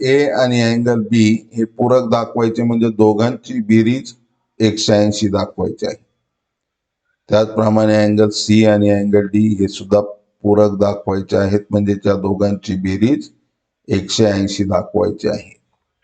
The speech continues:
तेच आपल्याला to prove मध्ये लिहिता येईल. Angle A plus angle B is equal to one eighty degree. Angle D plus angle C is equal to one eighty degree.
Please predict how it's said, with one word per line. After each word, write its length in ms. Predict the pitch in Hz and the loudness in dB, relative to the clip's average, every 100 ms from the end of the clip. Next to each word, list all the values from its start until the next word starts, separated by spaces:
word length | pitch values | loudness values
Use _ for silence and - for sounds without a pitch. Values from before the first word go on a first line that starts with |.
| _ - | _ -2
तेच 240 | 120 113 | 0 2
आपल्याला 560 | 107 - 104 107 98 92 - _ _ _ _ _ _ - | 0 0 0 2 0 -4 -12 _ _ _ _ _ _ -6
to 80 | 69 | -6
prove 280 | - 107 107 | 0 2 4
मध्ये 380 | 104 98 101 95 | 2 2 0 0
लिहिता 280 | 92 - | -4 -2
येईल. 260 | 98 110 - - _ _ _ _ 107 | 0 0 -2 -14 _ _ _ _ -2
Angle 440 | 101 107 113 113 98 | 2 4 2 0 0
A 160 | 117 135 | -2 -2
plus 520 | - 110 104 - 98 | 0 2 2 2 0
angle 320 | 95 98 98 | 0 0 0
B 220 | 92 110 127 - _ _ _ | 2 0 0 -6 _ _ _
is 160 | 104 95 | -4 -2
equal 300 | 98 101 95 | 0 0 -2
to 80 | 98 | -2
one 200 | 92 101 | -2 0
eighty 300 | 107 104 113 | 0 2 2
degree. 340 | 110 110 113 143 _ _ _ _ _ - 104 | 2 2 -2 -6 _ _ _ _ _ -4 0
Angle 300 | 104 104 95 | 2 2 2
D 100 | 107 110 107 | 0 0 -2
plus 240 | 101 - | -2 0
angle 340 | 98 98 98 98 | -2 0 -2 -2
C 260 | - 104 92 - _ - | -2 -2 -2 -6 _ -16
is 160 | 90 92 | -8 -6
equal 360 | 90 104 90 90 | -4 -2 -4 -4
to 160 | - 120 _ _ 98 | -6 -8 _ _ -6
one 200 | 95 92 | -2 -2
eighty 300 | 90 - - | -4 -4 -6
degree. 360 | 87 - - | -6 -8 -10